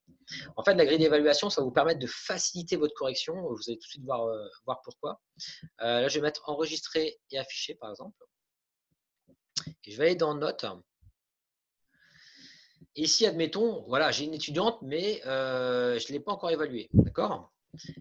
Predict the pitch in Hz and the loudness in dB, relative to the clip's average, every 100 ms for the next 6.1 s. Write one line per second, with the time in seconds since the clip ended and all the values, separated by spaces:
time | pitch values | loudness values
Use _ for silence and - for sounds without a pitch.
0 | - 117 170 170 185 190 156 135 196 226 | -6 0 2 0 2 4 2 0 -2 -2
1 | - - 156 - 147 131 202 170 175 180 | -4 -8 -8 -8 -8 -8 -8 -8 -8 -6
2 | 156 - 170 143 131 180 233 _ - _ | -4 -4 -6 -8 -8 -8 -14 _ -20 _
3 | _ 185 180 180 180 170 156 147 143 139 | _ -8 -4 -2 -2 -2 -2 0 0 -2
4 | - 202 - 185 - 160 190 156 175 - | -4 -6 -6 -6 -4 -4 -4 -6 -8 -4
5 | 190 185 - 190 156 - 131 110 101 110 | -4 -2 -4 -6 -8 -8 -10 -10 -12 -14
6 | 104 | -16